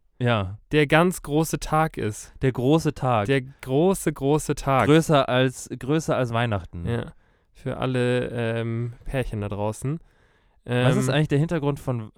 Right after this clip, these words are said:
Speaker 1: von, von diesem Tag morgen? Hat sich da Jesus irgendwie in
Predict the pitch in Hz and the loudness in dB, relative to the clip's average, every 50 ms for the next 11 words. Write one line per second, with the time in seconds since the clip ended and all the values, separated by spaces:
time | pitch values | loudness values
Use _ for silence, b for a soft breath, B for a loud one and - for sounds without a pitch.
0 | - _ - - 95 - - 120 117 113 117 113 113 - - 98 - - 113 113 | -18 _ -16 -16 -14 -10 -6 -6 -4 -4 -4 -6 -8 -8 -10 -10 -8 -6 -6 -4
1 | 113 110 110 110 78 98 107 110 110 110 107 - - 110 107 101 104 87 90 98 | -4 -6 -6 -8 -8 -8 -6 -6 -8 -8 -8 -8 -6 -6 -6 -4 -4 -4 -4 -2
2 | 98 107 104 - - - 113 107 104 104 113 120 135 127 - - - 113 110 107 | -4 -4 -6 -6 -4 -4 -2 -2 -2 -2 -2 -2 -2 -4 -4 -4 -6 -6 -6 -6
3 | 101 110 107 107 - 101 104 104 101 104 | -8 -8 -8 -6 -6 -6 -6 -6 -8 -8